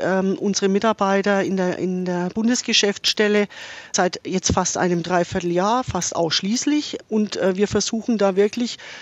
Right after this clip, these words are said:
zu wirken in der Öffentlichkeit, auf politischer Ebene, mit dem Pflegebeauftragten im Gespräch zu sein. Also wirklich, ähm, auf allen Ebenen zu arbeiten. Und ich denke, das läuft bei meinen Gesprächspartnern ja jetzt hier auch sicherlich in ähnlicher Weise. Sie versuchen auf allen Ebenen darauf hinzuwirken, dass die Pflege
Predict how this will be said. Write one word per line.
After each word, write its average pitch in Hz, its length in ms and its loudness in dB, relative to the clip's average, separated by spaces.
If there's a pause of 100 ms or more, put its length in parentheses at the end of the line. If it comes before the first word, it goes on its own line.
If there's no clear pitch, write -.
(220)
zu - 240 -2
wirken 202 380 2
in 196 100 0
der 185 100 2
Öffentlichkeit, 202 840 0
auf - 240 -4
politischer 202 500 2
Ebene, 196 580 2 (480)
mit 196 160 0
dem 208 120 2
Pflegebeauftragten 196 1120 0
im 190 140 2
Gespräch 190 480 -2
zu 202 120 0
sein. 190 400 0
Also 220 260 2
wirklich, 240 400 0
ähm, 208 260 4
auf - 160 0
allen 190 260 4
Ebenen 247 380 2
zu - 160 0
arbeiten. 208 460 2
Und 202 80 2
ich - 140 -2
denke, 220 260 0
das 214 200 0
läuft 202 360 0
bei 214 80 4
meinen 202 240 2
Gesprächspartnern 202 800 0
ja 196 140 2
jetzt 190 220 0
hier 202 220 2
auch 277 220 4
sicherlich 190 500 0
in 202 80 2
ähnlicher 185 480 0
Weise. 190 320 2
Sie 208 140 -2
versuchen 202 480 -2
auf 185 120 -2
allen 196 300 2
Ebenen 202 380 0
darauf 170 320 0
hinzuwirken, 202 720 0
dass 190 180 -2
die 185 80 -8
Pflege 202 560 0